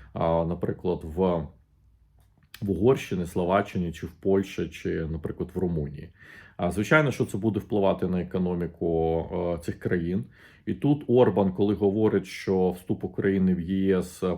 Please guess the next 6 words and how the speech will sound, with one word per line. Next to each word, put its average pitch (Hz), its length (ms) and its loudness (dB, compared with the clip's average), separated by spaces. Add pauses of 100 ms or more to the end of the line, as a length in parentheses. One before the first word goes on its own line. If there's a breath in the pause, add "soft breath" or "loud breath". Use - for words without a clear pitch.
позначиться 98 600 -2
на 87 140 -2
добробуті 90 720 -2
Угорщини, 110 720 0 (100)
тут 151 280 0
він, 135 360 0